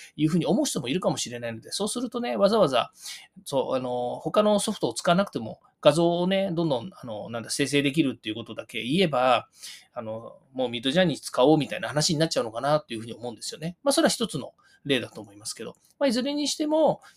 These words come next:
えーと、なんですかね、ブームというか、もう、あの、なんていうの、まあ、ブームって言ったら、ブームはね、何回来てもいいし、えー、これからまたね、新たなブームっていうのはまた来るのかもしれないです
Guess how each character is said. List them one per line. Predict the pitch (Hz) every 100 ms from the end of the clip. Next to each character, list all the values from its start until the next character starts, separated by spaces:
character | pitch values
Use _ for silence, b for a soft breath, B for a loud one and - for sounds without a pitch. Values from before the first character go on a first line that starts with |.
| -
え | 170 170
ー | 165
と、 | 165 151 - 165 156 -
な | 175
ん | -
で |
す | -
か | 131
ね、 | 139
ブ | 143 135 233 311
ー |
ム | 175 -
と | 117
い | 120
う | 117
か、 | 185 165 123 B B B
も | 143 151 -
う、 |
あ | 139
の、 | 120
な | 120
ん |
て | 113
い |
う | 110
の、 | - _ _
ま | 175 139
あ、 |
ブ | 233
ー | 262
ム |
っ | -
て | -
言 | 113
っ |
た | 160
ら、 | 294
ブ |
ー |
ム |
は | 143
ね、 | 113 123
何 | 165
回 | 208 -
来 | -
て |
も | 117
い | 135 151
い |
し、 | - 123 123 117 - B B -
え | 131
ー、 |
こ | 151
れ |
か | 170
ら | 160
ま | 156
た | 170
ね、 | 180
新 | 160 170
た | 151 120
な | -
ブ | 143
ー |
ム | 123 110
っ | 107
て | -
い |
う |
の | 107
は |
ま | 113
た | 135 123 - _ -
来 | 247
る | 165
の |
か | 156
も | 135
し | - 113
れ |
な | 110
い | 104
で | -
す | - -